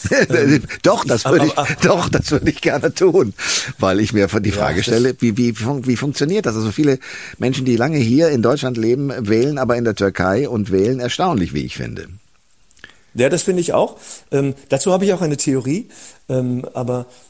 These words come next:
Speaker 2: um den Gedanken kurz
Speaker 1: Ja,
Speaker 2: abzuschließen,
Speaker 1: Entschuldigung.
Speaker 2: die Türkei ist kein Sehnsuchtsort mehr.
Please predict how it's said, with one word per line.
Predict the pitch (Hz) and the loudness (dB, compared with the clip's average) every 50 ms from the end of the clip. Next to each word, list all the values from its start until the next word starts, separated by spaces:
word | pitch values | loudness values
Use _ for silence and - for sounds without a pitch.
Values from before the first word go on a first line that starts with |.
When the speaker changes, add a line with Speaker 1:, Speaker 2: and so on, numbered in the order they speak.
| _ _ | _ _
Speaker 2:
um | 143 131 131 | -6 -4 -2
den | 135 135 139 | -2 -2 -2
Gedanken | 127 127 135 156 175 170 | -4 -2 -2 -2 -4 -4
kurz | - - 139 143 | -6 -6 -6 -4
Speaker 1:
Ja, | - 147 | -4 -6
Speaker 2:
abzuschließen, | 160 - - 110 101 92 160 175 | -6 -4 -2 0 0 0 0 0
Speaker 1:
Entschuldigung. | - - 107 104 95 78 76 | 0 0 2 2 2 2 0
Speaker 2:
die | - | -2
Türkei | 147 139 - 160 160 - | -4 -4 -4 -4 -6 -4
ist | - 151 - - - | -2 -2 -2 -2 -2
kein | - 139 135 127 | -4 -4 -2 -2
Sehnsuchtsort | 107 120 139 160 170 151 - 135 120 - 110 - - 107 104 104 104 - 98 | 0 0 0 0 0 0 -2 -2 -2 -2 -2 -2 -4 -4 -4 -4 -6 -10 -10
mehr. | 98 95 104 151 233 | -8 -8 -8 -8 -10